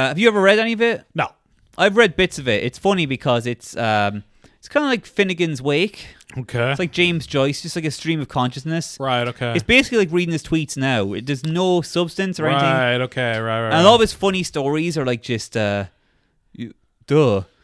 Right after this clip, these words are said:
Speaker 1: Like, like, uh, you know, be like, "Yeah, I was doing a deal. Uh, they said ten, I said five. Five is better than ten."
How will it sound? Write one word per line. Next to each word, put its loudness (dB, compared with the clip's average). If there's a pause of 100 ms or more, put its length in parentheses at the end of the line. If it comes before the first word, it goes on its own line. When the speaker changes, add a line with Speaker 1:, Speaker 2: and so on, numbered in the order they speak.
(640)
Speaker 1:
Like, 4
like, 0
uh, 4
you -4
know, -2
be -4
like, -2 (160)
"Yeah, -4
I -2
was -4
doing 0
a 0
deal. 0
Uh, -4 (180)
they -2
said 0
ten, 0
I 0
said -2
five. 0
Five 2
is -2
better 0
than -4
ten." -4